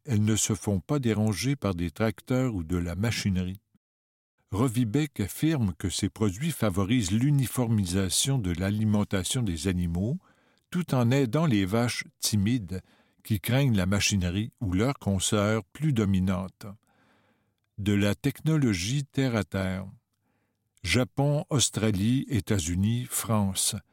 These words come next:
Le carnet de commandes de Rovibec dépasse les frontières québécoises depuis longtemps. Le Québec ne représente plus que de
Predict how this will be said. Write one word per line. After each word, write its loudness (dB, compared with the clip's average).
Le 2
carnet 2
de -4
commandes 2
de 0
Rovibec 0
dépasse 0
les 0
frontières -2
québécoises -2
depuis -2
longtemps. -2
Le 2
Québec 0
ne 2
représente 0
plus -4
que -4
de 2